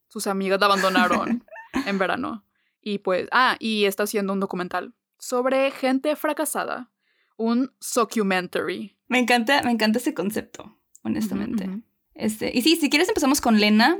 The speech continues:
Speaker 2: con el, el, el viaje de, de
Speaker 1: Me
Speaker 2: Lena,
Speaker 1: parece.
Speaker 2: donde ella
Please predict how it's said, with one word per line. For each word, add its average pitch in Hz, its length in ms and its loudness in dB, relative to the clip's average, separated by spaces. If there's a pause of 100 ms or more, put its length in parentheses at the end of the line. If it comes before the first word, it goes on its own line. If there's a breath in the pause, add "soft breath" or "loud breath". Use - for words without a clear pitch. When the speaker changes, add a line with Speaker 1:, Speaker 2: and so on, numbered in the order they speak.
Speaker 2:
con 226 140 2
el, 214 320 2
el, 214 640 2
el 220 200 4
viaje 214 380 2
de, 220 340 2
de 208 120 2
Speaker 1:
Me 208 40 2
Speaker 2:
Lena, 214 340 4
Speaker 1:
parece. 240 340 2
Speaker 2:
donde 220 300 4
ella 214 560 2